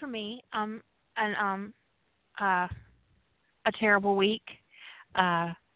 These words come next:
it's just, it's just not. It's just, ugh. I'm, I'm ready for the year to be over. We, we need, we need two thousand seventeen to be really good, okay?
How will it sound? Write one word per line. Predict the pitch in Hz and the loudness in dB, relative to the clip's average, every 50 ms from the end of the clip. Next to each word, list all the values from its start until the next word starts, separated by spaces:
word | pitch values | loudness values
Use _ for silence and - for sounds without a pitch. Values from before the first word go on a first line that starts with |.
| _ _ _ _ _ - | _ _ _ _ _ 2
it's | 247 240 - | 2 2 4
just, | 277 262 - - | 2 0 2 4
it's | 220 220 - | 2 2 4
just | - 226 214 190 - | 2 -2 -2 -2 0
not. | 196 180 175 165 160 101 - - _ _ - | 0 2 4 4 2 2 0 -6 _ _ -18
It's | - - - - | -16 -14 -14 -14
just, | 208 - - | -10 -4 0
ugh. | 277 294 - - - - - _ _ _ _ _ - - _ - _ - | 0 0 0 0 -4 -4 -8 _ _ _ _ _ -20 -20 _ -12 _ 2
I'm, | 226 247 269 262 247 - | 4 4 4 4 2 2
I'm | - 233 233 | 2 2 2
ready | 226 220 233 | 0 -2 -2
for | - 226 | -4 -6
the | 208 208 | -8 -6
year | 196 190 185 | -6 -6 -6
to | 196 | -8
be | 185 196 180 | -8 -8 -8
over. | 156 160 175 165 151 170 _ _ _ _ - 247 | -8 -8 -8 -8 -10 -10 _ _ _ _ -14 -12
We, | 208 202 | -10 -8
we | - 214 | -4 -2
need, | 226 233 233 220 196 214 | 0 0 0 0 0 0
we | 220 | 0
need | 226 226 226 220 208 196 - _ _ _ _ _ _ - - - | 0 2 2 0 -2 -4 -8 _ _ _ _ _ _ -12 -4 2
two | 269 | 4
thousand | 240 214 214 208 214 - | 6 6 6 4 2 0
seventeen | - 190 190 190 - 202 190 185 | 0 0 0 -2 -4 -4 -2 -2
to | 185 | -2
be | 175 185 180 | -2 -2 -2
really | 180 190 180 185 | 0 0 -2 0
good, | 175 190 180 160 147 135 - | 0 2 4 4 4 2 0
okay? | 135 - - 170 160 160 185 | -4 -2 2 2 2 2 0